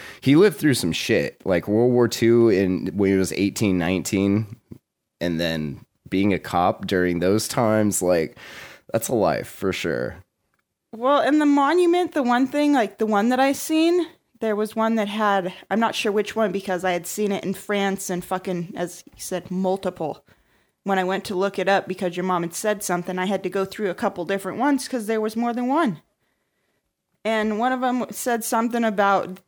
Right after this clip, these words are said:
Speaker 2: the, "Did black soldiers matter too?" And I got thinking, and I was like, I actually remember in history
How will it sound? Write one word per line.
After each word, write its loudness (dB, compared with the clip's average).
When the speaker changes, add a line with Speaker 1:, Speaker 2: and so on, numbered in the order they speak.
Speaker 2:
the, 2
"Did -2
black 0
soldiers 0
matter 2
too?" 0
And -4
I 4
got 0
thinking, 0
and 2
I 2
was 0
like, 0
I 2
actually 2
remember 6
in 2
history 0